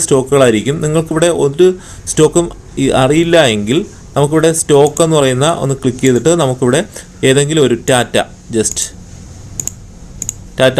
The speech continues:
എന്ന് ക്ലിക്ക് ചെയ്യുമ്പോൾ ടാറ്റയുടെ എല്ലാ സ്റ്റോക്കും നമുക്ക് കാണാം. ഇങ്ങനെ സ്റ്റോക്കുകൾ നിങ്ങൾക്ക് സെലക്ട് ചെയ്യാം.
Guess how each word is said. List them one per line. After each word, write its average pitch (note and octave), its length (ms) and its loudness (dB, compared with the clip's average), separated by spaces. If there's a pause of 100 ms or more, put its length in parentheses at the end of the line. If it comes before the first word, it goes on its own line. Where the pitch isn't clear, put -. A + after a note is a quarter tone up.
എന്ന് C#3+ 160 -2 (420)
ക്ലിക്ക് B2+ 180 -2
ചെയ്യുമ്പോൾ C3 280 0
ടാറ്റയുടെ A#2+ 440 2
എല്ലാ A#2 200 2
സ്റ്റോക്കും A#2 340 0
നമുക്ക് G#2+ 220 -4
കാണാം. A2 200 2
ഇങ്ങനെ C3+ 160 0 (100)
സ്റ്റോക്കുകൾ C#3 500 2 (400)
നിങ്ങൾക്ക് C3 300 2 (100)
സെലക്ട് A#2 300 0
ചെയ്യാം. B2 200 2